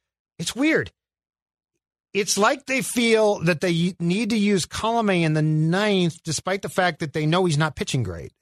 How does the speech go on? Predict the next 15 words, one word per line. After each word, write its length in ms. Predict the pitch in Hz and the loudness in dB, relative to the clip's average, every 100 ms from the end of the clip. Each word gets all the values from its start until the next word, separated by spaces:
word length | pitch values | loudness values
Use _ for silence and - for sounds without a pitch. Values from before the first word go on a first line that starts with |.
| - | -6
which 180 | 151 170 | 0 0
I 80 | |
guess 220 | 165 202 220 | 2 2 2
I'm 140 | 180 | 0
confused 420 | 175 - 214 247 | -2 0 0 2
by, 240 | 180 175 156 - - | 2 2 0 -8 -8
'cause 120 | - 185 | 0 2
I 100 | 190 | 2
thought 300 | - 262 254 | 2 0 -2
that 100 | 185 | -8
the 80 | 165 | 0
whole 220 | 208 208 | 0 2
thing 220 | - 202 | 0 0
of 140 | 175 | 2
not 340 | 156 170 185 | 2 2 2